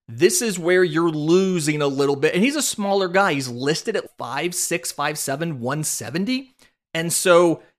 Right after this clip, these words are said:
average exit velocity, eighty-eight miles an hour. Ninetieth percentile is only one oh one. So I think it's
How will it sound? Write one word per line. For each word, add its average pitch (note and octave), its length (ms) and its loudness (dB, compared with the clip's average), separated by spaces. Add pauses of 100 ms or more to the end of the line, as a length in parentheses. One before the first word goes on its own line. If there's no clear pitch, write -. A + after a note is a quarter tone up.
(200)
average G#3 440 4
exit F3 260 0
velocity, C#3+ 680 -2 (300)
eighty-eight C#3+ 400 -2
miles B2 320 -4
an A#2 80 -4
hour. G#2 340 -10 (300)
Ninetieth E3+ 600 -2
percentile D#3+ 600 0
is B2 120 -8 (100)
only E3 400 -2
one C#3 280 0
oh C3 120 0
one. A2+ 360 -6
So D3 200 -2
I C#3+ 80 2
think G3+ 240 2
it's - 240 -4